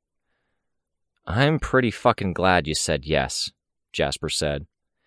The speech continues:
"If it had been me in charge here, I'm pretty sure most of us would be dead already." I exhaled.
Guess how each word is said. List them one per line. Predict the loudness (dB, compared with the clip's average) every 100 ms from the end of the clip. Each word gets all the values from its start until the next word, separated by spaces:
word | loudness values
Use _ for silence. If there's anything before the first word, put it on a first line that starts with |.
| _ _ _ _
"If | -6 0
it | 2
had | 2
been | 2 2 2
me | 2
in | 0
charge | 0 4 4 4
here, | 0 2 2 2
I'm | 0 -2
pretty | -4 -2 0
sure | 0 4 4
most | 4 4 2 0
of | -2
us | -2 -2
would | -4
be | -4
dead | 0 2
already." | 4 2 0 -2 -12 _ _ _ _ _ _ _ _ _ _ _ _ _ _ _
I | 0 2
exhaled. | 0 0 -2 -2 -8